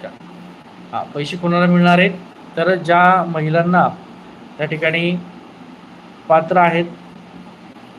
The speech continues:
योजनेच्या अटी शर्तीमध्ये बसतायत, अशाच महिलांच्या खात्यात हे पैसे जमा होणार आहेत. तुम्ही सुद्धा चेक करायचे पैसे कोणकोणते, आणि सर्वांनी हा व्हिडिओ शेअर करायचा सगळ्या महिलांना.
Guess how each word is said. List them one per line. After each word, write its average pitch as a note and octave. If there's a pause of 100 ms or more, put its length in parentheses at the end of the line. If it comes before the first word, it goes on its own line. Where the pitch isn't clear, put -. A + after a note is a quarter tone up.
(340)
योजनेच्या D#3+
अटी D#3
शर्तीमध्ये E3+
बसतायत, F3
अशाच F3
महिलांच्या E3+
खात्यात D3+
हे E3
पैसे D#3
जमा C#3+
होणार C3
आहेत. A2
तुम्ही C#3+
सुद्धा D#3
चेक E3+
करायचे E3
पैसे F3 (500)
कोणकोणते, E3+
आणि F3
सर्वांनी F#3+
हा F3
व्हिडिओ F3
शेअर F3+
करायचा E3+
सगळ्या D#3+
महिलांना. C3